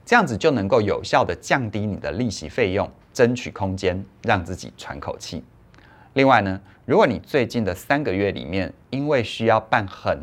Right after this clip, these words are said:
多信用卡或者是贷款，被联征中心调查超过三次，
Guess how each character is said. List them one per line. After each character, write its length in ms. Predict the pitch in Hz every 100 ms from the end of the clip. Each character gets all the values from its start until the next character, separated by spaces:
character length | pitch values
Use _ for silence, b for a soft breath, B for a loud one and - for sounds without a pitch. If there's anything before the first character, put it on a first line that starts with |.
| -
多 200 | 104 120
信 200 | 120 123
用 160 | 104 95
卡 260 | - 58 B B
或 140 | 147
者 100 | -
是 120 | -
贷 240 | 90 135 85
款， 240 | - 71 - B B
被 120 | 175 156
联 320 | 107 92 117
征 220 | 123 131
中 240 | 123 120
心 320 | 123 113 113 127 -
调 220 | 139 95
查 220 | - 78
超 180 | - 95
过 200 | 95 98
三 340 | - 110 113
次， 300 | 123 - 131